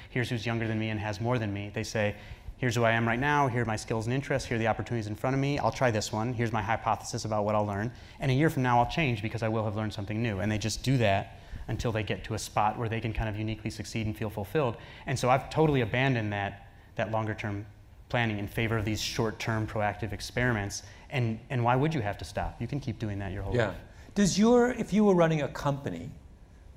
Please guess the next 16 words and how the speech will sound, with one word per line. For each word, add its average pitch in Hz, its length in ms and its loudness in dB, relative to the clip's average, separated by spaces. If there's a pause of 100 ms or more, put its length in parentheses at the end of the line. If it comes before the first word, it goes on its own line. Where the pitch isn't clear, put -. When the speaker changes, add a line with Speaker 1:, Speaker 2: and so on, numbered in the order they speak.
(140)
Speaker 2:
based 117 260 0
on 110 160 0
these, 101 540 -4 (180)
uh, - 60 4
observations, 107 960 0 (560)
um, 113 420 4 (320)
would 135 340 0
you 160 380 0 (320)
put 180 240 0
that - 460 6 (480)
observation 127 500 0
into 110 120 -4
practice? 123 480 -4
That's 151 240 0
to - 60 -2
say, 135 360 4